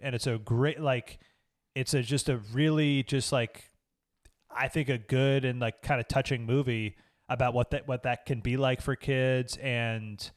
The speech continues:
like, the, the scene where they fight is so real. It's a very real fight that they have in, in the beginning of the movie, um, and talking about, you know, like, how he's, like, the fun dad and she's, like, has the job and she's uptight and, like, all the different, like, the fights and the conversations. It's,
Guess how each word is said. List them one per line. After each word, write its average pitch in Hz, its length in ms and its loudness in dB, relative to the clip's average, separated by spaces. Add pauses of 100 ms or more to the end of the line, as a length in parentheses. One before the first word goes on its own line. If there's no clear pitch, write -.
(1000)
like, 160 180 0
the, 160 100 2
the 147 160 -2
scene 254 240 0
where 262 80 2
they 151 120 2
fight 147 400 0
is 107 100 -6
so 170 300 2
real. 107 520 0
It's - 120 -8
a 120 60 0
very 139 420 2
real 127 280 4
fight 101 340 -2 (100)
that - 140 -4
they 117 120 -2
have 113 280 0
in, 113 80 -2
in 131 180 -4
the 120 80 -2
beginning 120 440 -2
of 117 60 -2
the 117 60 0
movie, 117 560 0 (480)
um, 113 280 0
and 107 80 -4
talking 123 340 0
about, 110 440 0
you 135 100 -6
know, 107 160 -2
like, 104 200 -4
how 107 460 -2 (1000)
he's, 127 260 -2
like, 127 160 -2
the 127 60 -6
fun 143 480 0
dad 135 460 4
and 123 120 -4
she's, 131 380 0
like, 123 140 0
has 123 180 2
the 120 120 0
job 127 380 2
and 120 80 -4
she's 127 180 0
uptight 127 440 0
and, 120 100 -6
like, 117 140 -4
all 147 140 2
the 143 80 2
different, 143 340 -4
like, 117 140 -6
the 117 80 -6
fights 143 300 0
and 127 80 -6
the 120 40 -4
conversations. 127 500 -2
It's, 139 240 -4